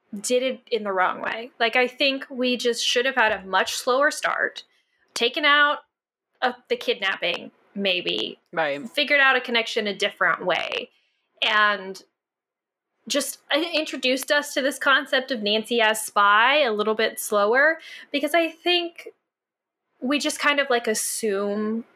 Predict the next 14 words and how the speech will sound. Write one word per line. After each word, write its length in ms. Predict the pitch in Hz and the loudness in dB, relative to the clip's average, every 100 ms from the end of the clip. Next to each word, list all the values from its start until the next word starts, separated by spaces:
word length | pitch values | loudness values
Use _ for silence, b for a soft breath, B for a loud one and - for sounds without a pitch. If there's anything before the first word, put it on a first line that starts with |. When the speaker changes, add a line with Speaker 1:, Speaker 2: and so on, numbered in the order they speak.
| _ | _
Speaker 1:
that, 240 | 220 214 - | 0 0 2
like, 380 | 202 190 190 - 214 | 0 0 -4 -16 -8
Nancy 760 | 202 196 196 208 185 185 170 _ _ _ - | -2 -2 -2 -6 -6 -10 -10 _ _ _ -8
can 260 | - 220 196 | -4 -4 -2
do 180 | 190 | 0
all 140 | 190 196 | 2 2
these 220 | 196 - | -2 -2
things 300 | 202 196 202 | -2 -2 -4
because 240 | 185 190 | -4 -4
she's 260 | - 190 185 | -2 -2 -2
Nancy 300 | 180 175 185 | -4 -2 -4
Drew. 280 | 175 170 185 185 B B B | 0 2 0 -2 B B B
And 120 | 311 | 2
I 120 | 381 | 2